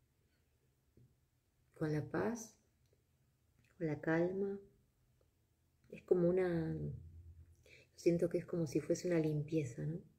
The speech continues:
Un limpia parabrisas. Entonces limpia y uno continúa desde otro lugar. Oh, María Magdalena,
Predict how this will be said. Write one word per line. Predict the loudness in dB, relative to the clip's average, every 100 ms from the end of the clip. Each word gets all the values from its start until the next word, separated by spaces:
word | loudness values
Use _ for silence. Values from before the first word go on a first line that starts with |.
| _ _ _ 0
Un | 4 4
limpia | 6 8 8 6
parabrisas. | 4 2 4 2 2 -2 -4 -16 _ _ _ _ _ _ _ _ _ _ _ _ _ _ _ _ _ -18
Entonces | -8 -2 0 2
limpia | 2 2 0 2 2 2 -4 -14 _ -4
y | -2
uno | 0 -4 -8 -6
continúa | -2 0 2 4 4
desde | 2 0
otro | -2 0
lugar. | 2 0 -2 -8 _ _ _ _ _ _ _ _ _ _ _ _ _ _ _ _
Oh, | 6 8 8 8
María | 8 8
Magdalena, | 10 8 8 8 6 2